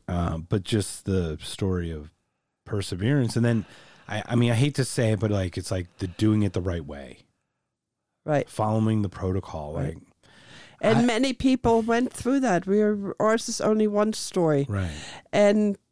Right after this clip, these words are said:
Speaker 2: it, it has to be that way. I mean, otherwise you're gonna overload the system and, and it's gonna be chaos. It's just, you know, just gonna be chaos.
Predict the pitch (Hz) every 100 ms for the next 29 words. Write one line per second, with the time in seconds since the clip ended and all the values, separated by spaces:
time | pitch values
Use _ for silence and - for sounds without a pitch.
0 | _ - 170 208 _ _ - 196 202 226
1 | 285 - 320 196 165 156 143 - 147 139
2 | - 180 180 175 180 - _ - - -
3 | - 214 214 214 220 214 214 208 - 214
4 | 226 214 214 - 214 - 220 - - 240
5 | 220 202 202 196 196 - _ _ _ _
6 | _ _ _ - 208 202 - 220 208 202
7 | - 208 285 165 123 - - - _ _
8 | - 180 - - 233 226 - - - _
9 | _ - 208 175 175 _ - _ _ -
10 | - - _ - 214 - 208 208 208 -
11 | 214 226 160 147 -